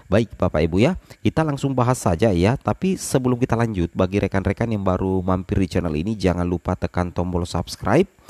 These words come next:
dan aktifkan lonceng notifikasinya agar setiap hari teman-teman bisa mendapatkan update informasi terbaru seputar perkembangan P P G dalam jabatan tahun dua ribu dua puluh empat.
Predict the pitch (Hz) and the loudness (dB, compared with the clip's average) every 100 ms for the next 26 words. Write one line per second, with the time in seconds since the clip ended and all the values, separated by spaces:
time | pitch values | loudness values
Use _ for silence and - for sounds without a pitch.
0 | - - - - 101 85 - 139 - 160 | -20 -20 -6 0 0 0 -2 -4 0 -2
1 | 151 127 - 131 120 - 113 117 - 107 | 2 0 0 0 0 -2 -4 -2 -2 0
2 | 120 87 80 85 87 90 - 92 85 82 | 0 2 0 0 -2 0 0 -2 -2 -2
3 | 85 87 117 101 95 95 101 110 92 - | -2 -2 0 -2 -2 -2 -2 -2 -4 -2
4 | 110 104 95 92 87 - 131 170 - - | -2 -2 -2 -2 -2 -2 -2 -2 -8 -18
5 | - - - - 110 - 143 160 - 127 | -18 -20 -16 -2 -2 0 2 2 2 0
6 | - 120 117 117 120 120 117 110 85 104 | 2 0 2 2 2 2 2 4 4 2
7 | 113 104 - 107 135 - 123 110 104 98 | 2 -2 0 0 0 0 -2 0 -2 0
8 | 90 82 95 139 - 110 - 101 104 131 | 0 2 0 0 0 0 2 2 4 4
9 | 113 104 101 - 87 80 - 120 139 - | 4 2 2 2 2 0 0 -2 -2 0
10 | 113 120 113 143 139 107 98 92 95 92 | 2 2 2 0 0 2 4 4 0 0
11 | 110 110 95 92 87 - 90 - 80 - | 0 0 2 2 2 0 0 0 -2 -2
12 | 78 | -2